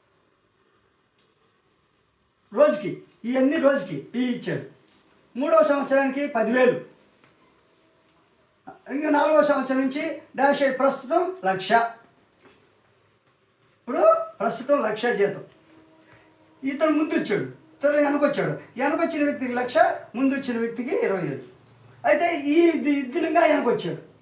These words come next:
ఇతను కూడా వెనకొచ్చాడు. ఈ వెనకొచ్చిన వ్యక్తికి ముప్పై,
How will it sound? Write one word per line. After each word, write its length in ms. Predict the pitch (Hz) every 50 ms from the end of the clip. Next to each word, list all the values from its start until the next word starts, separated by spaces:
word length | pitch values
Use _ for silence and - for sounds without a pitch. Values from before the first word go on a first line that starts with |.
| _ _ _ _ _ _ - - - - 247
ఇతను 180 | 226 320 320
కూడా 140 | 330 320 277
వెనకొచ్చాడు. 420 | 240 226 202 170 165 - 160 143 - - - -
ఈ 40 | 247 285
వెనకొచ్చిన 440 | 294 294 320 320 330 - 294 277 269 269
వ్యక్తికి 260 | 262 214 - 277 302 247 202
ముప్పై, 200 | - 190 190